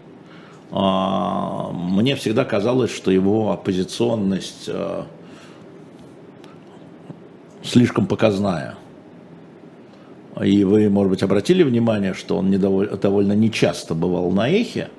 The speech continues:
а, потому что, знаете, ну, ничего предъявить не могу, но чуйка есть.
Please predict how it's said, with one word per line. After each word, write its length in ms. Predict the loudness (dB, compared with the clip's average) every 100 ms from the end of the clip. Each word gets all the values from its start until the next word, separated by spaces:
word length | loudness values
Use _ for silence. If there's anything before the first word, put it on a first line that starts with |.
| -20 -20 -20 -20 -20 -20 -20 -20 -18 -4
а, 640 | 0 0 0 -4 -6 -6 -8 -2
потому 360 | 0 2 0
что, 180 | 0 -2
знаете, 480 | 0 0 -2 -2 -2
ну, 340 | 0 -2 -2 -6 -14 -20 -20 -20 -16 -2
ничего 300 | 2 6 6
предъявить 480 | 6 4 4 4 0
не 60 |
могу, 260 | 0 0 2
но 140 | 0
чуйка 360 | 2 2 2 2
есть. 500 | 2 0 -4 -14